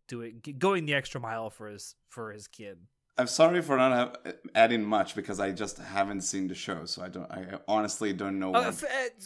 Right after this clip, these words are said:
Speaker 1: fair enough. I do highly recommend it if you're looking for, if you're looking for a show out there that's really sweet, it's really wholesome,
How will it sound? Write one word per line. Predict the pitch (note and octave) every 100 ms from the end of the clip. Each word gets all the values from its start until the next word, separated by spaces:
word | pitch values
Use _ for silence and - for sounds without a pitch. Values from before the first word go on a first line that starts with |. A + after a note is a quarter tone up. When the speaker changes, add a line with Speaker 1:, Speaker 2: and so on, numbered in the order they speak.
| - - - - -
Speaker 1:
fair | - C4+ C4
enough. | A#3 - -
I | A3+ B3
do | F4+
highly | C#4+ C4 D4+
recommend | C4+ A#3+ A3+ A#3 F#3+
it |
if | D#3
you're | G3+ A3
looking | A#3+ D4
for, | A3+ A#3+
if | F3+
you're | G#3 G3
looking | A3+ C4+
for | G#3 A3
a | D#3+ E3
show | - E3+
out | E3 D3+
there | E3 D#3
that's | D3+ C3 -
really | D3 D3+ A3+ A#3+
sweet, | - G3 G3 F#3+ D3+
it's | C#3+
really | D3 E3 G3+ G3
wholesome, | D#3+ D3 C#3 D3 C3+ C#3